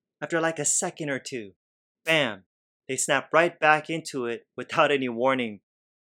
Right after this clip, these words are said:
Possibly because they got too excited or too scared once they got out, or they thought about their physical body, which could bring you back or whatever. <laughs> But for the most part,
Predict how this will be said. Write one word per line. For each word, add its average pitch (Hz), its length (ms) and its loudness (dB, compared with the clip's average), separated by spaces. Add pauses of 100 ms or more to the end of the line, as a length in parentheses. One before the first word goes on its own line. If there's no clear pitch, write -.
(320)
Possibly 147 480 2
because 135 480 -2
they 127 80 -4
got 127 180 -4
too - 140 -12
excited 139 840 0
or 110 160 -8
too 120 220 -14
scared 143 760 0 (640)
once 135 200 -8
they 120 100 -4
got 120 260 0
out, 139 300 6
or 139 140 0
they 127 120 -4
thought 170 380 6
about 131 320 -2
their 120 100 -6
physical 123 380 -6
body, 117 480 -2 (400)
which 135 280 -4
could 120 200 -8
bring 139 200 -2
you 117 80 -8
back 113 460 -2
or 113 540 -6 (240)
whatever. 127 480 4 (160)
<laughs> - 160 -12 (240)
But 131 100 -8
for 156 140 2
the 147 80 4
most 170 400 -4
part, 117 360 -2